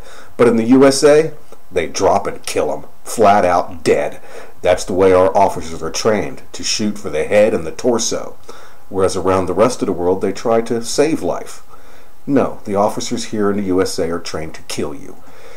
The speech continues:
When he arrived, he found her armed with a knife. When she started advancing toward him, he shot her. And he obviously didn't shoot her in the leg, and she passed away from her injuries not long after. Well, this is Saint Mary's Road. This is exactly the same thing. The cop, representing the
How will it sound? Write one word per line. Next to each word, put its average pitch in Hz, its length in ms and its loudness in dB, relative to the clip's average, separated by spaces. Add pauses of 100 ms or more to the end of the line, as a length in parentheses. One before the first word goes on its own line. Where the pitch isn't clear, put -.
(300)
When 104 100 -2
he 104 80 2
arrived, 107 340 6
he 139 60 2
found 101 240 0
her 113 120 -2
armed 95 220 0
with 107 80 2
a 123 60 4
knife. 156 480 0
When 98 100 -4
she - 160 -4
started 104 420 4
advancing 117 480 2
toward 107 280 0
him, 110 260 -4
he 151 80 -2
shot 175 360 -4
her. - 200 -8 (720)
And 101 200 -6
he 104 100 -4
obviously 95 300 -2
didn't 87 180 -4
shoot 87 180 -6
her 85 60 -4
in 80 60 -6
the 80 80 -6
leg, 80 260 -2
and 95 100 -6
she 101 120 -8
passed - 340 -4
away 95 220 0
from 95 160 -6
her 98 100 0
injuries 98 420 -4
not 87 180 -6
long 87 220 -6
after. - 340 -6 (460)
Well, 139 120 4
this 202 140 0
is 135 60 -2
Saint 170 300 2
Mary's 127 340 4
Road. 95 360 2 (100)
This - 160 0
is 113 100 -2
exactly 117 480 2
the 127 80 2
same 110 320 2
thing. 107 260 -2
The - 100 -6
cop, - 560 -2
representing 101 460 -2
the 80 80 -4